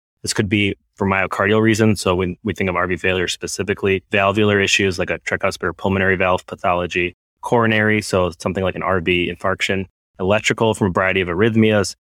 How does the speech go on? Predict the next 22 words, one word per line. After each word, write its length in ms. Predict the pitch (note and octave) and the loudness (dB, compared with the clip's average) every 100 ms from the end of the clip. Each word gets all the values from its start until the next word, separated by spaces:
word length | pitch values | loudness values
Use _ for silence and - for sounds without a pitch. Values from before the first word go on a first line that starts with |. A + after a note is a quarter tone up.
| _ | _
pericardial 540 | G#2+ E2 - B2 A#2+ | -4 -2 0 2 4
like 120 | A2+ G2 | 2 0
constrictive 380 | E2+ G2+ F2+ | 0 -2 -2
pericarditis, 640 | - F2 - F#2 A#2 A#2 G2 | -2 -4 -2 0 2 2 2
or 40 | |
even 220 | G2 G#2 | 2 2
vascular, 560 | F#2 G#2 - F#2 E2 D#2 | 2 0 -2 -4 -4 -6
so 180 | - F#2 | -6 -6
pathologies 640 | F#2+ G#2 F#2 F2+ F#2+ E2+ | -2 0 2 2 -2 -2
affecting 460 | F2 F2+ F2 F#2 F2 | -4 -4 -4 -4 -4
the 160 | F2 G2 | -4 -4
inferior 240 | F#2+ G2 | 0 0
vena 180 | F2+ F2+ | 0 -2
cava 280 | - G2+ F#2 | 0 -2 -2
or 40 | |
hepatic 360 | D2+ - F#2 E2 | -6 -4 -4 -2
vein 260 | F#2 F#2 D#2+ | -2 -2 -4
or 60 | |
pulmonary 400 | - G#2 F#2 F2 | -6 -2 0 0
artery, 360 | E2+ F2 E2 D#2 _ | 0 -2 -6 -10 _
et 100 | _ | _
cetera. 360 | - F#2 E2 - | -6 -2 -2 -6